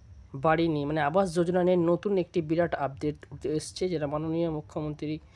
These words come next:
মমতা বন্দ্যোপাধ্যায় ঘোষণা করেছে। এবং এটা নতুন একটি খবর, যেটা হয়তো এর আগের কোনো ভিডিওতে আপনারা শোনেননি বা দেখেননি। আপনাদেরকে বলে দিই, যারা যারা আবাস যোজনার এলিজিবল হয়েছে এবং যাদের নাম উঠে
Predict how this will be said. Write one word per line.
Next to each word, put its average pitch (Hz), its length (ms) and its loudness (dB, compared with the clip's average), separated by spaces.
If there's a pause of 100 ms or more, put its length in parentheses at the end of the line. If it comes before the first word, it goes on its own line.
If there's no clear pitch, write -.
(200)
মমতা 165 260 4
বন্দ্যোপাধ্যায় 160 640 0
ঘোষণা 147 360 -4
করেছে। 151 280 -2
এবং 165 280 0 (1040)
এটা 180 200 4
নতুন 202 400 4
একটি 214 220 -2
খবর, 151 340 -4
যেটা 160 420 4
হয়তো 160 300 -2
এর 165 120 2
আগের 156 260 0
কোনো 160 220 -4
ভিডিওতে 151 360 -4
আপনারা 143 340 -4 (680)
শোনেননি 175 420 6
বা 165 100 4
দেখেননি। 143 500 -2 (760)
আপনাদেরকে 175 460 2
বলে 160 240 4
দিই, 131 180 -4 (1300)
যারা 165 240 4
যারা 196 220 6
আবাস 156 360 2
যোজনার 170 360 2
এলিজিবল 160 580 0
হয়েছে 147 320 -4
এবং 156 220 -2
যাদের 143 240 -4
নাম 143 420 -2
উঠে 143 300 -8